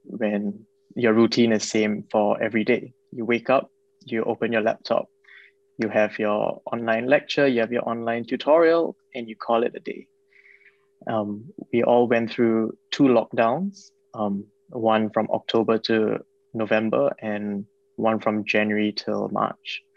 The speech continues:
Those were very tough times. Um, it felt very lonely, but knowing that you could speak to your teachers over Zoom call,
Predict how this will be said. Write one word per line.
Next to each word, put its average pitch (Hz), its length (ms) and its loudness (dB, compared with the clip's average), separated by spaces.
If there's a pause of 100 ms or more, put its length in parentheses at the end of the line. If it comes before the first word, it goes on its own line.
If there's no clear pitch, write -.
(600)
Those 110 300 2
were 107 140 2
very 113 240 4
tough - 260 -4
times. 117 400 -6 (240)
Um, - 380 -12 (420)
it 117 220 -4 (180)
felt - 280 4 (100)
very 110 260 2
lonely, 107 560 0 (520)
but 113 240 0
knowing 120 360 4
that - 220 0
you 117 80 0
could 120 180 -2
speak - 380 0
to - 80 -2
your 110 140 4
teachers 147 640 -2
over 110 260 2
Zoom 117 280 -2
call, 160 340 -8